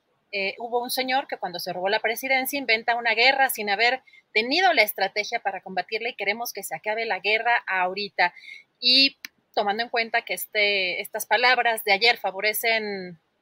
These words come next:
tanto a la gestión del presidente López Obrador como en este caso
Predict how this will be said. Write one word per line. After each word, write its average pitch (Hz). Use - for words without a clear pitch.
tanto 185
a 180
la 180
gestión 202
del 214
presidente 196
López 208
Obrador 240
como 226
en 214
este 220
caso 233